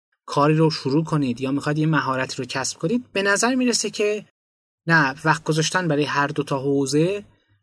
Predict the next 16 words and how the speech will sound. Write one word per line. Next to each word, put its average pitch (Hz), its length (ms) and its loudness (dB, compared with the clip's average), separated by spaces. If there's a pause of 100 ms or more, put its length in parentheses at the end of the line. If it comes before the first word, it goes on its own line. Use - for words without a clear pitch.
(120)
مناسب 147 400 0
نخواهد 190 400 0
بود. 180 340 -6 (100)
خیلی 156 460 2
سرمایه‌های 135 840 -2
زیادی 180 340 -2
می‌خواد، 160 340 -2
حالا 131 180 -6
چه - 140 -4
زمانی 156 580 0
چه 143 300 -4 (540)
بودجه 156 520 2
زیادی 147 320 0
می‌خواد، 143 420 -4
و 147 120 -4
اینکه 240 520 4